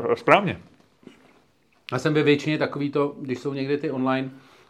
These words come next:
Speaker 2: výzkumy a je tam takový to, zadejte svůj věk, tak já jsem ještě jako v takový té kategorii.
Speaker 1: Ale už dlouho jedeš, viď? Už
Speaker 2: A
Speaker 1: dlouho scrolluješ,
Speaker 2: ne,
Speaker 1: ne?
Speaker 2: ne, ne, takový ty, jak je to vždycky patnáct až třicet dva, třicet dva a teďko tam bylo to čtyřicet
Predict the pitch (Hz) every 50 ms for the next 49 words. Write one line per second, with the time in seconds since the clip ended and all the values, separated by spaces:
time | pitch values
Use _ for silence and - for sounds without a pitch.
0 | _ - 123 127 127 127 - - 131 135 135 131 127 127 143 131 127 127 - 131
1 | 123 120 139 127 127 123 120 123 120 139 127 127 - 139 127 127 120 120 - -
2 | 131 127 139 120 113 113 - 139 135 127 - - - - 135 127 127 - 127 -
3 | - 123 - 131 131 127 127 139 135 127 143 127 143 135 123 131 131 131 131 135
4 | 135 131 131 - - 131 127 165 165 147 131 165 170 185 208 170 131 123 107 95
5 | 107 117 123 - - 127 131 131 135 160 156 160 - 156 - 160 143 131 123 117
6 | 107 101 143 170 196 208 220 202 196 214 220 214 170 - 170 165 160 165 175 156
7 | - 165 156 156 160 151 143 - - 131 127 - 123 120 - 143 139 139 131 135
8 | 127 - - - 123 107 - - 127 120 117 117 117 117 117 117 120 120 120 -
9 | - 113 - - 127 120 117 123 120 135 - 135 123 - - 147 139 135 131 139
10 | 143 135 156 - - - - 160 151 165 160 165 - - 170 165 165 165 -